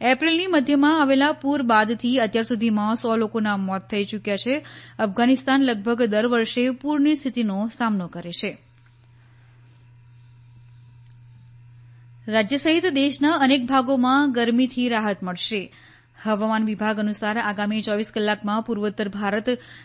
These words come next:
તટીય પશ્ચિમ બંગાળ, ઓડિશા, કર્ણાટક અને કેરળના કેટલાક ભાગોમાં વીજળી અને પવન સાથે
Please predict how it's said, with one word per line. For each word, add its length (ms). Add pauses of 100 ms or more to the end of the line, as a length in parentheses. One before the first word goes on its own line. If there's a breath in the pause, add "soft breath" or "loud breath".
(100)
તટીય 340
પશ્ચિમ 540
બંગાળ, 440
ઓડિશા, 460
કર્ણાટક 580
અને 160
કેરળના 480
કેટલાક 320
ભાગોમાં 560
વીજળી 400
અને 200
પવન 260
સાથે 500